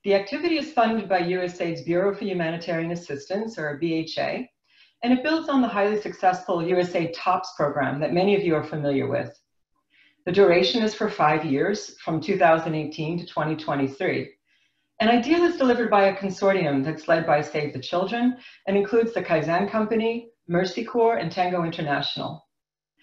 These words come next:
The goal of ideal is to improve the overall effectiveness of B H A funded development and emergency food security activities.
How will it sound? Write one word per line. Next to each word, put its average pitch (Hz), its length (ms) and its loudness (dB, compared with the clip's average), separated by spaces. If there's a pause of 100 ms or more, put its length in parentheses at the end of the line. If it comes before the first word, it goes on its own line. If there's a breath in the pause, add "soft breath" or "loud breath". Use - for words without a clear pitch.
(360 soft breath)
The 202 80 2
goal 254 300 6
of 226 100 2
ideal 160 440 4
is 156 160 -4
to 190 100 -4
improve 220 340 -2
the 175 120 2
overall 214 400 2
effectiveness 160 760 -6
of 139 120 -14
B 175 200 -4
H 185 160 -6
A 170 100 -4 (100)
funded 170 360 -4
development 185 720 -2
and 165 80 -6
emergency 160 500 -6
food 160 260 -8
security 147 380 -6
activities. 135 680 -8